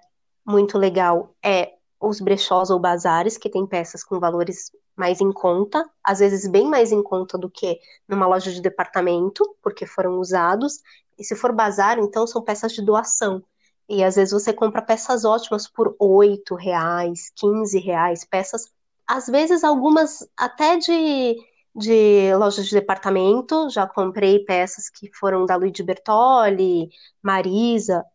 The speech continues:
nesses bazares, e ain-, e ainda estavam com uma vida útil boa. A pessoa talvez descartou logo as peças ou soube cuidar muito bem. Isso também é uma outra ideia muito boa, você olhar sempre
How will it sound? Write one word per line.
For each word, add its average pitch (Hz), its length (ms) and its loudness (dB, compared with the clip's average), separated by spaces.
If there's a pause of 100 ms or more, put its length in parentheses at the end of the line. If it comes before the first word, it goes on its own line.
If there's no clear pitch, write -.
(180)
nesses 196 300 -2
bazares, 180 640 -2 (840)
e 247 140 2
ain-, 262 360 2
e 254 120 2
ainda 262 220 2
estavam 262 340 -2
com 262 100 -4
uma 262 100 2
vida 262 240 2
útil 233 320 -2
boa. 202 420 4
A 190 100 -2
pessoa 196 380 -6
talvez 202 360 0
descartou 202 800 -2
logo 190 440 0 (120)
as 196 200 -4
peças 196 300 -4
ou 208 140 4
soube 208 300 0
cuidar 196 360 0
muito 190 220 -4
bem. 180 220 -4 (400)
Isso 233 240 -6
também 233 400 2
é 254 60 2
uma 220 220 2
outra 214 440 0 (120)
ideia 202 420 0
muito 202 240 0
boa, 196 220 2
você 208 400 -2
olhar 196 400 0
sempre 208 640 -2